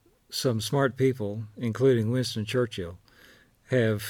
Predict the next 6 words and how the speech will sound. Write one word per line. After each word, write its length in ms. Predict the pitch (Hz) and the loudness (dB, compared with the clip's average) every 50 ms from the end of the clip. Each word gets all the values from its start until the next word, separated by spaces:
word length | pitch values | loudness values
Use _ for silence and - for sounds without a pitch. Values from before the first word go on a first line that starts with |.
| - - - - - _ _ _ _ _ _ _ _ _ _ _ _ _ _ _ _ _ | -12 -14 -16 -20 -20 _ _ _ _ _ _ _ _ _ _ _ _ _ _ _ _ _
said 440 | - - - - 147 135 131 113 - | -6 -4 2 4 4 4 4 2 0
something 520 | - - - 160 151 - - 139 123 113 | -2 0 0 0 0 0 -2 -2 -2 -2
to 180 | - 123 120 110 | -2 -2 -4 -2
the 100 | 104 107 | -2 -4
effect 420 | 101 104 - 135 127 120 127 - | -4 -2 0 0 0 0 -2 -2
of, 420 | 117 107 104 104 98 104 - - | -2 -2 -2 -4 -6 -8 -14 -18